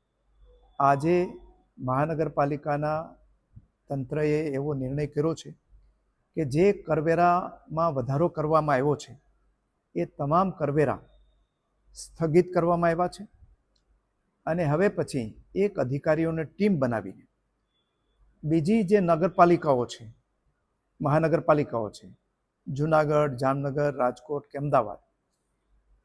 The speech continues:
એનો આ કરવેરાનો અભ્યાસ કરીને પછી એના કરતાં કોઈ કરવેરા વધે નહીં, એનો ખ્યાલ રાખીને નવેસરથી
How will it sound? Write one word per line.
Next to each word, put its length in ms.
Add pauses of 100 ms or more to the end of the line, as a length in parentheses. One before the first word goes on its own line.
(180)
એનો 240
આ 160
કરવેરાનો 640
અભ્યાસ 420
કરીને 320 (1400)
પછી 640 (480)
એના 220
કરતાં 800
કોઈ 200
કરવેરા 460
વધે 380
નહીં, 220 (1700)
એનો 220
ખ્યાલ 320
રાખીને 380 (1080)
નવેસરથી 720